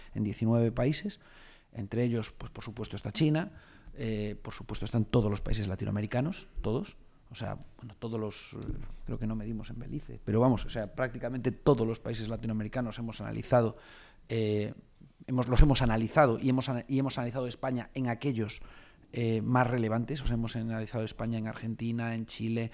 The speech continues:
en Brasil, en Perú, en México, eh, me estoy olvidando de alguno, y en Colombia.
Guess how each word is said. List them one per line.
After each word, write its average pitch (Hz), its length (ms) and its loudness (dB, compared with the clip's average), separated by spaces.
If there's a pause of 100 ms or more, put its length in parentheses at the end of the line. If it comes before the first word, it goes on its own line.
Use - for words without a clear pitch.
(180)
en 120 120 -8
Brasil, 113 560 -2 (220)
en 110 160 -6
Perú, 117 400 0 (480)
en 107 240 -2
México, 120 560 0 (360)
eh, 104 580 -6 (540)
me 131 80 -16
estoy 104 200 -10
olvidando 104 360 -6
de 104 60 -6
alguno, 127 240 -4
y - 20 -2
en 104 80 -6
Colombia. 151 380 2